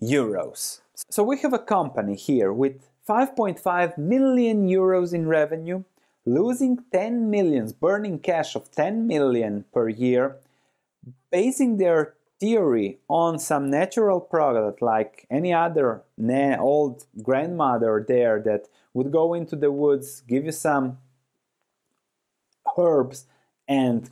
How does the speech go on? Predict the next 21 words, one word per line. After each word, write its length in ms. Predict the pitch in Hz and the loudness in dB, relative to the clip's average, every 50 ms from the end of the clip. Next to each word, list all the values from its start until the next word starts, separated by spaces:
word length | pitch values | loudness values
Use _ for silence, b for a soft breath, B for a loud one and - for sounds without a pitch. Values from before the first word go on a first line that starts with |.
| _ - | _ -4
cure 360 | - 147 160 185 196 185 170 | 0 2 4 4 4 4 2
you 140 | 139 123 117 | 2 0 0
from 400 | - - 127 123 123 120 117 117 | -2 -2 0 0 0 0 0 0
your 200 | 117 113 113 110 | 0 0 0 -2
cold. 520 | - - 175 180 165 131 117 117 120 117 - _ _ _ _ _ _ _ _ | -2 -2 0 0 2 2 0 0 -2 -6 -12 _ _ _ _ _ _ _ _
And 240 | - 139 135 127 123 | -4 -2 -2 -2 0
they 340 | 143 170 208 240 277 269 247 - - | 0 0 0 0 -2 -4 -6 -4 -2
got, 420 | 151 143 131 120 - - - 123 | 0 2 2 0 -2 -6 -6 -2
they 340 | 123 143 165 165 151 - - _ - | 0 0 0 0 -2 -4 -8 _ -10
w-, 160 | 123 110 - _ - - | -10 -10 -10 _ -10 -6
received 800 | 123 120 127 131 131 131 131 190 214 202 170 135 107 - - - | -4 -2 0 -2 -2 -2 -2 -2 0 2 2 0 0 -4 -8 -18
funding 480 | - - - 147 175 220 254 277 247 240 | -10 -6 -4 -2 0 0 0 0 0 0
from 220 | - 214 196 185 | 0 -2 -2 0
the 100 | 180 170 | -2 -2
E 160 | 143 151 156 151 139 | 0 0 0 2 2
U, 180 | 120 104 127 | 2 2 0
funding 560 | - - - - 139 151 190 247 269 254 247 | -2 -4 -4 -2 -2 0 0 2 2 2 0
from 260 | 247 - 214 202 196 185 | 0 0 0 0 0 0
the 80 | 185 | -2
government, 720 | 165 156 156 139 127 123 113 104 101 98 92 95 98 - - _ - | 0 0 0 0 0 0 -2 -4 -4 -4 -6 -6 -8 -10 -12 _ 0
plus 580 | 170 185 214 269 302 294 - - - - - | 0 2 2 2 0 -2 -4 -8 -12 -12 -14